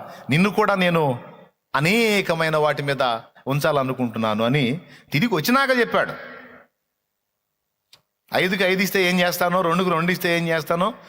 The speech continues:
ఏం చేయాలనుకుంటున్నానో తిరిగి వచ్చినప్పుడు చెప్పాడు.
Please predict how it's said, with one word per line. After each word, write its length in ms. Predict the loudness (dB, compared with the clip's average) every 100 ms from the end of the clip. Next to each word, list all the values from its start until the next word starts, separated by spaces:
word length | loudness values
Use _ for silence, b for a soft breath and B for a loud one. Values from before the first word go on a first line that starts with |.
| B -4
ఏం 140 | -2
చేయాలనుకుంటున్నానో 960 | 0 2 2 0 0 0 0 2 0 -4 -18 -20 _ _ _ _ _ -6
తిరిగి 200 | -2 0
వచ్చినప్పుడు 640 | 2 0 0 2 2 0 -6 -16 -20 -20 -20 -20 _ _ _ _ _ _ -4
చెప్పాడు. 560 | 0 0 0 -6 -12